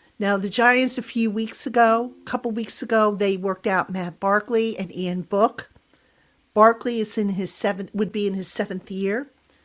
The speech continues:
His base salary, his minimum base salary would be one point one six five million. So you would d-, have to divide that by nine. Um, I'm sorry, divide that by seventeen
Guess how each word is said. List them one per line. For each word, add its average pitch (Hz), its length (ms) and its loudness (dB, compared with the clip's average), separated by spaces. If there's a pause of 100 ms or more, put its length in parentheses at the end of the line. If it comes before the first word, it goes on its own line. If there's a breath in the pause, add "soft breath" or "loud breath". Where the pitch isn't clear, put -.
(640 soft breath)
His 240 260 0
base 226 380 2
salary, 208 640 0
his 202 240 -8
minimum 214 460 2
base 156 220 -4
salary 170 380 -4
would 175 160 -6
be 175 100 -8
one 190 220 -6
point 214 260 -6
one 190 200 -8
six - 400 -6
five 175 320 0
million. 190 500 -4 (380 soft breath)
So - 320 0
you 196 180 -2
would 202 140 -4
d-, 208 240 -8
have 214 160 0
to 208 80 -8
divide 208 380 0
that 208 200 2
by 190 180 0
nine. 202 600 -2 (580 soft breath)
Um, 175 560 -6 (220)
I'm 214 80 2
sorry, 185 200 0
divide 214 280 2
that 247 120 0
by 220 80 2
seventeen 226 880 -2